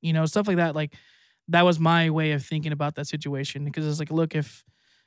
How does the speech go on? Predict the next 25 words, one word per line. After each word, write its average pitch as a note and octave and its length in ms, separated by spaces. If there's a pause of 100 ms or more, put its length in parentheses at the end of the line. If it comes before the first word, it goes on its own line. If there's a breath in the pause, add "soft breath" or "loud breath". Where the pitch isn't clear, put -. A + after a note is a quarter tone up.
(480)
God E3+ 240
forbid E3 240
that, D#3+ 220
you F3 140
know, D#3+ 60
the D3+ 240
end E3 220
came E3 200
knocking D#3 380
really D#3 220
soon, D#3 460
then D#3 140
I'll E3 200
worry, D#3+ 400
then D#3+ 200
I'll F3+ 120
deal E3+ 200
with E3+ 120
that E3 160
when D#3 140
that D3+ 140
time D3+ 220
is C#3+ 100
present. D3+ 480 (120)
But D3+ 260